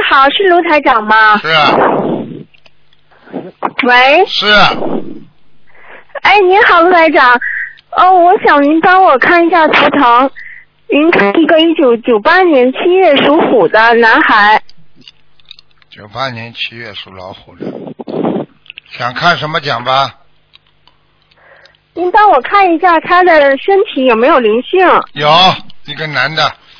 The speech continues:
Speaker 2: 四十岁左右，嗯，瘦瘦的。
Speaker 1: 瘦瘦的。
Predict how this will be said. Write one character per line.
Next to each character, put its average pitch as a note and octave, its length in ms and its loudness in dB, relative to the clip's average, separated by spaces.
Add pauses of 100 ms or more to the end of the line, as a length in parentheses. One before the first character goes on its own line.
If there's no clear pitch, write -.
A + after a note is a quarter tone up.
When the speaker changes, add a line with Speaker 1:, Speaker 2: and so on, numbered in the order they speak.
Speaker 2:
四 - 180 -10
十 E3 200 -8
岁 F3 220 -4
左 C3+ 200 -2
右， D#3 240 0
嗯， - 1120 -6 (340)
瘦 G#3 200 -4
瘦 F#3+ 220 -4
的。 D3 200 -2 (2250)
Speaker 1:
瘦 F4 180 0
瘦 F#4+ 300 2
的。 B3+ 100 0